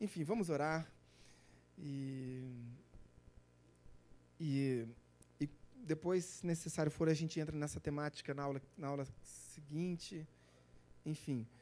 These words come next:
Ahn, e aí eu compartilho com os irmãos acerca da minha percepção sobre,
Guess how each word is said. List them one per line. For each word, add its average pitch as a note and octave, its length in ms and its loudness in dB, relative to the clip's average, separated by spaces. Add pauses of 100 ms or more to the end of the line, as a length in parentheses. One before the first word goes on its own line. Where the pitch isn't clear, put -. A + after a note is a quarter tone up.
(340)
Ahn, C3 600 -2 (200)
e D3 100 4
aí E3 120 6
eu F3 80 4
compartilho F3 460 0
com E3+ 80 -2
os D#3+ 80 0
irmãos E3 300 2
acerca E3+ 320 0
da E3 80 4
minha F3 140 2
percepção F3+ 680 -2 (640)
sobre, E3 1040 2